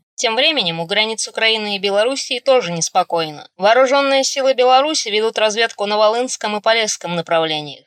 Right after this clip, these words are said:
На территории Беларуси продлили закрытие воздушного пространства над южной частью страны. Запрет на полеты гражданских воздушных судов действует с двадцать четвертого февраля.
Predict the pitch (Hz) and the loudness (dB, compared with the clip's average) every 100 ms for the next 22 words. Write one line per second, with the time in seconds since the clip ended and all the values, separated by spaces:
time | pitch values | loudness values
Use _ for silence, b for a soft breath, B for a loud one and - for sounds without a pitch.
0 | _ 190 214 226 233 233 226 202 208 214 | _ -2 0 0 0 0 0 2 2 4
1 | 254 262 196 185 180 196 208 202 202 233 | 2 -2 -2 -2 0 0 -2 0 0 0
2 | 240 226 214 208 190 214 226 202 - 196 | -2 0 0 0 0 -6 -4 -4 -2 -4
3 | - 233 254 262 175 170 170 175 214 202 | 0 0 0 0 -6 -4 -4 -2 -4 -4
4 | 202 - 196 196 214 - 202 214 202 151 | -6 -2 -2 -2 -8 -4 0 0 0 -4
5 | - _ 175 202 226 233 226 226 226 226 | -10 _ 0 2 2 0 0 2 2 0
6 | 196 202 190 214 202 - - 214 202 226 | 0 0 2 0 0 -8 0 0 0 -4
7 | - 208 - 208 247 262 170 185 - 202 | -6 -4 -8 0 0 0 -2 -4 -4 -6
8 | 170 175 196 - - - 196 190 190 190 | -4 0 0 0 -8 -4 -2 0 0 -2
9 | - 185 185 180 151 | -2 0 2 2 0